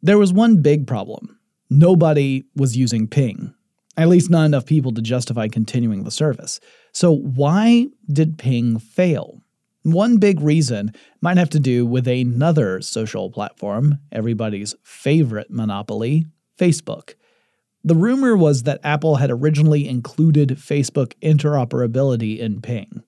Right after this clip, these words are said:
Users would be able to share their Ping activity directly to their Facebook pages. And that made sense because everybody was already over at Facebook.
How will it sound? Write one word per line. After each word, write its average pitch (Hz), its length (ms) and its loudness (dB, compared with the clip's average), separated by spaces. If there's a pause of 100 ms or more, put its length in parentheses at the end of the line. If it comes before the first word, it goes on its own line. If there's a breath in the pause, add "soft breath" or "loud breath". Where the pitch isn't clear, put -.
(480 soft breath)
Users 147 440 2
would 131 160 -4
be 127 100 -4
able 131 120 -4
to 120 100 -6
share 147 340 2
their 131 200 0
Ping 131 480 -4
activity 117 720 -6 (360 soft breath)
directly 156 560 2
to 143 200 -2
their 131 160 -2
Facebook 120 520 -4
pages. - 500 -8 (300 soft breath)
And 170 160 2
that 233 160 -2
made 156 340 2
sense 220 320 0
because 127 380 -2
everybody 175 500 2
was 160 200 2
already 151 640 2
over 151 480 2
at 135 140 -4
Facebook. - 680 -4